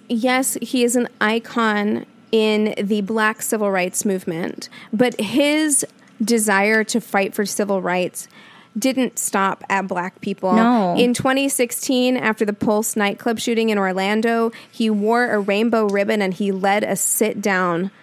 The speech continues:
Speaker 1: comprised of approximately forty House Democrats on the floor of the House.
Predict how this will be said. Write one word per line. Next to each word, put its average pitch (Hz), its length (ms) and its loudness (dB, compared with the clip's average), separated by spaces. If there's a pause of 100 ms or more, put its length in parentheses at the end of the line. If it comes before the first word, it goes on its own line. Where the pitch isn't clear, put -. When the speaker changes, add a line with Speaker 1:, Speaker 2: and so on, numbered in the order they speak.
(180)
Speaker 1:
comprised 214 600 2
of 208 80 -2
approximately 196 720 0
forty 208 500 0
House 196 380 -2
Democrats 190 600 -2
on 190 120 -2
the 190 80 -2
floor 190 440 -2 (300)
of 202 160 0
the 190 80 -2
House. 185 560 -2